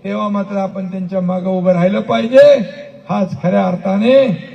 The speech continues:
आपल्या कार्यकर्त्यांना सांभाळण्याचा एक भाग आहे. आणि म्हणून <clears throat> आज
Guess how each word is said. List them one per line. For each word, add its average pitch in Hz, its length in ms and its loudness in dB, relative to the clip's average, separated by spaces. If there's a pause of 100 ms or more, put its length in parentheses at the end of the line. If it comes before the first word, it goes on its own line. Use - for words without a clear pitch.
(280)
आपल्या 196 340 -2
कार्यकर्त्यांना 190 920 -6
सांभाळण्याचा 185 800 -6
एक 175 80 -12 (120)
भाग 151 280 -12
आहे. - 180 -20 (640)
आणि 226 160 -6
म्हणून 240 520 0 (2000)
<clears throat> 175 40 -4
आज 196 240 -2